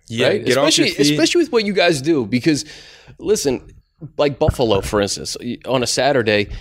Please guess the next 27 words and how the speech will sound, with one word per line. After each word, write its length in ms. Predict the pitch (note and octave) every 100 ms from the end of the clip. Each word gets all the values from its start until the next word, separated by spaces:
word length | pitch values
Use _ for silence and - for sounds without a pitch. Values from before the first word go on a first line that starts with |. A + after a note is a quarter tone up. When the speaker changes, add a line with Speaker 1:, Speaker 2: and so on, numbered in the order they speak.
| -
Speaker 2:
like, 200 | - A2+ - - -
you 100 | C#3+
wanna 180 | E3+ G#3
get 220 | C3+ D3
your 80 | B2+
mind 320 | A#2+ C3 C3
off 400 | A#2+ A#2 A2+ - - -
of 100 | A2
football. 500 | A#2+ G#2+ A#2 A2+ A2
You 120 | B2
wanna 160 | D3 C#3 A#2+
Speaker 1:
Yeah. 60 |
Speaker 2:
relax. 400 | A#2+ B2 B2 -
Like, 280 | B2 - - -
when 220 | C3 D#3
you're 100 | E3
on 80 | D3
the 60 |
road, 400 | C3+ C#3 C#3 C#3
when 80 | B2+
we 80 | A#2+
go 100 | C3
to 80 | C3
Cleveland 540 | C#3 C#3 B2+ B2+ A2+
this 180 | C3 -
upcoming 380 | B2+ - B2 A#2+
week, 300 | B2 A#2